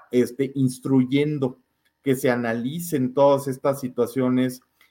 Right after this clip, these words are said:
que se vean los riesgos que implica el hecho de tener o no tener regulación,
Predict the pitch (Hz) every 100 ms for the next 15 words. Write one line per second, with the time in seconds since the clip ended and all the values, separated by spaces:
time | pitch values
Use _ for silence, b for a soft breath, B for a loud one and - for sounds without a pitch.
0 | _ 131 120 131 131 151 160 139 123 127
1 | 135 160 175 170 - 131 131 135 139 131
2 | 127 139 135 127 123 117 117 135 139 123
3 | 123 135 131 120 117 123 113 107 101 95
4 | 123 117 120 127